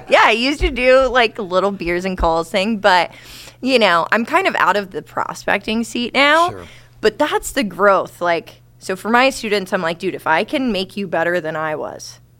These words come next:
Speaker 2: in the first year," because the first year I struggled, you know. Um,
Speaker 1: You're getting at bats.
Speaker 2: I didn't get, I didn't get, it took me a year to understand shit. And then I was like, "Holy,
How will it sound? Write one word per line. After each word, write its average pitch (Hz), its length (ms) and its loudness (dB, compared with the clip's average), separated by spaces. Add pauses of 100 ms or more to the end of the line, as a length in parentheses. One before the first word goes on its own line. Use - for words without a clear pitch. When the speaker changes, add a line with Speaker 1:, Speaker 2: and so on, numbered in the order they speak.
(140)
Speaker 2:
in 196 180 -2
the 175 80 -6
first 196 380 0
year," 180 480 -4 (160)
because 190 380 -2
the 190 120 -6
first 269 300 -2
year 196 120 2
I 165 160 2
struggled, - 500 -12
you 165 160 -10
know. - 260 -10 (160)
Um, 180 580 0
Speaker 1:
You're 139 120 -6
getting 190 220 2
at 214 100 0
bats. 160 220 4
Speaker 2:
I 254 40 4
didn't 285 320 0
get, 240 380 4
I 214 120 4
didn't 208 520 -4
get, 202 440 4 (380)
it 311 140 0
took 508 180 2
me 370 140 0
a 254 40 4
year 214 240 2
to 202 80 4
understand 185 720 -4
shit. - 380 -14 (160)
And 214 280 6
then 202 380 4
I 180 120 4
was 180 120 -2
like, 151 160 -2
"Holy, - 360 -10